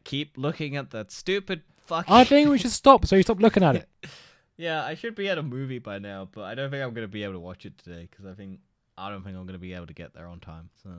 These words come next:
Speaker 1: I'll watch it tomorrow, when this episode is going up,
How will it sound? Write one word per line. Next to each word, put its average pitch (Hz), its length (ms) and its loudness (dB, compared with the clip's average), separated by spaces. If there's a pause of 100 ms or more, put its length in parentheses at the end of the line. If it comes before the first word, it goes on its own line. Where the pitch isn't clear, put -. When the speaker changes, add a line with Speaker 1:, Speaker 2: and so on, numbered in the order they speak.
(720)
Speaker 1:
I'll 165 260 4
watch 127 200 -8
it 208 80 -14
tomorrow, 120 500 -6 (160)
when 160 200 -2
this 185 200 -4
episode 135 440 -6
is 110 100 -10
going 123 380 -6
up, 113 180 -12